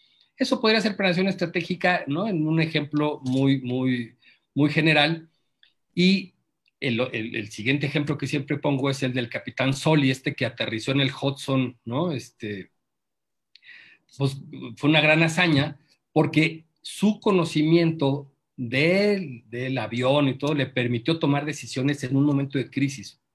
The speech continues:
Eran los años de Sully lo que le permitieron tomar decisiones en un momento de crisis y cuando querían,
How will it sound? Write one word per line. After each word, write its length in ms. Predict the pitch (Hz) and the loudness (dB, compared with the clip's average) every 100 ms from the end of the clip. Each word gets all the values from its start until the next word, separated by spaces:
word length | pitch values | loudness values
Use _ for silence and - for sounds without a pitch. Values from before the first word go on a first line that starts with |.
| - | -8
Eran 260 | 143 170 160 | -2 2 2
los 200 | 131 147 | 0 0
años 340 | 190 202 165 | 0 2 0
de 100 | 135 | -2
Sully 420 | - 143 147 151 - _ - - _ _ | -4 -4 -4 -4 -8 _ -20 -20 _ _
lo 140 | 123 | -8
que 80 | 117 | -4
le 140 | 123 117 | -2 -2
permitieron 560 | 117 120 113 135 139 | -2 -2 0 0 0
tomar 260 | 135 127 131 | -2 -4 -4
decisiones 400 | 131 123 135 131 | -6 -4 -2 -2
en 80 | 117 | -4
un 60 | |
momento 240 | 123 123 - | -4 -6 -6
de 40 | |
crisis 360 | 135 131 143 - | -4 -2 -4 -2
y 140 | 160 | -2
cuando 360 | 160 143 139 131 | 2 4 4 2
querían, 600 | 139 131 196 214 190 190 | 0 0 2 2 2 -2